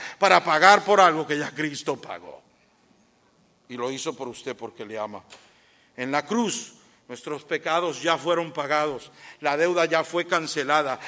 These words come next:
y en la resurrección, nuestra esperanza es que somos otorgados una nueva vida, una vida entera,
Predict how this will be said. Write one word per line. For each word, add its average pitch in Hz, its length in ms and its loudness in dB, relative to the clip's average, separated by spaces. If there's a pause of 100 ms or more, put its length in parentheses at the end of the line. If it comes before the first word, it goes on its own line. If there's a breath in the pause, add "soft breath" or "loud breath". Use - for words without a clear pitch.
(160 loud breath)
y 190 80 2
en 180 80 0
la 170 100 2
resurrección, 196 880 0 (200 loud breath)
nuestra 185 360 -4
esperanza 160 920 -2 (580 soft breath)
es 170 220 -4
que 175 140 -6
somos 247 440 0
otorgados 196 600 0
una 208 160 -2
nueva 190 240 0
vida, 175 420 -4 (220 loud breath)
una 214 240 -2
vida 208 240 0
entera, 175 720 -2